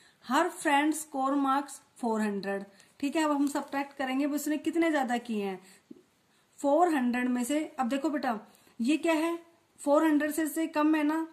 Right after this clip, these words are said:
तो क्या हम करेंगे, हमेशा बड़ी संख्या, जो large number होता है वो ऊपर होता है, और, न, जो small number होता है वो नीचे होता है, तब subtract होता है। अब देखो फ़ोर हंड्रेड माइनस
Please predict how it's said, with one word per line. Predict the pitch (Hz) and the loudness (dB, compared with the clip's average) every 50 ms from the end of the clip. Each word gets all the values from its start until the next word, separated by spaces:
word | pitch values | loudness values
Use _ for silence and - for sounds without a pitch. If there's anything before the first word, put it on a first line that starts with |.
| - | -10
तो | 302 | -10
क्या | 285 - 320 311 | -4 -2 0 2
हम | 302 294 294 285 285 | 2 2 2 0 0
करेंगे, | 285 285 262 262 254 247 220 202 208 - - _ - - - - - 233 220 208 - | -2 -2 -2 -2 -2 -2 -2 -4 -8 -12 -18 _ -20 -20 -20 -16 -10 -8 -8 -8 -4
हमेशा | 220 220 233 240 254 240 302 294 311 339 339 - - - - - _ _ 220 | -2 0 2 2 2 0 0 0 0 -2 -4 -8 -16 -20 -20 -20 _ _ -2
बड़ी | 190 240 247 302 359 | 0 2 4 4 4
संख्या, | 349 330 269 254 247 - 262 262 277 320 330 330 - - _ _ _ - | 4 2 0 -2 -2 0 0 0 0 0 -2 -6 -12 -20 _ _ _ -8
जो | 208 - 269 | -4 -2 0
large | 262 254 247 247 262 302 311 | 2 4 4 6 6 6 4
number | 330 320 311 302 294 302 285 | 4 2 4 4 2 2 2
होता | 277 269 - 277 | 0 -2 -2 -2
है | 262 | -2
वो | 254 254 240 | -2 -2 -2
ऊपर | 220 220 - 240 240 | -4 -4 -4 -4 -2
होता | 240 226 226 - 269 | -2 -4 -4 -2 -2
है, | 285 294 330 339 330 | -2 0 -2 -2 -2
और, | - 262 262 262 - - | -4 -4 -4 -4 -6 -6
न, | 233 240 233 240 240 240 233 - _ _ _ _ _ _ | -4 -2 -2 -2 -2 -4 -6 -10 _ _ _ _ _ _
जो | - 226 208 196 254 262 269 269 262 247 - - _ _ _ _ _ - _ _ _ _ _ _ _ _ _ _ _ _ _ _ _ _ _ - | -12 -10 -8 -6 -4 -2 -2 -4 -4 -6 -12 -18 _ _ _ _ _ -20 _ _ _ _ _ _ _ _ _ _ _ _ _ _ _ _ _ -20
small | - - - 254 254 269 294 320 | -14 -6 -4 0 2 2 2 4
number | 320 311 311 311 302 | 4 4 4 2 2
होता | 277 226 208 214 220 | 0 -2 -2 -2 -2
है | 233 247 | -2 -2
वो | 240 254 311 392 - - - 233 | -2 -2 -2 -2 -4 -6 -4 -4
नीचे | 220 220 208 - - | -2 -2 -2 -4 -4
होता | 202 180 175 - 196 | -6 -6 -6 -8 -10
है, | 185 190 | -10 -6
तब | 190 - 190 - | -4 -4 -4 -4
subtract | - 262 - - - 240 233 - 214 | -4 -6 -6 -6 -6 -6 -6 -6 -10
होता | 190 185 - 190 | -10 -10 -10 -10
है। | 185 180 185 180 - - _ - - - - - | -10 -10 -10 -12 -16 -20 _ -20 -20 -20 -10 -8
अब | 254 240 | -6 -4
देखो | 220 226 214 - 226 202 202 - - _ _ - | -4 -4 -4 -4 -6 -8 -8 -12 -18 _ _ -8
फ़ोर | - 277 269 294 359 381 | -2 2 4 4 4 4
हंड्रेड | 330 302 254 240 226 247 277 294 277 | 4 2 2 2 2 2 2 2 2
माइनस | 247 233 220 214 220 240 302 349 - | 0 0 0 0 0 0 0 -2 -4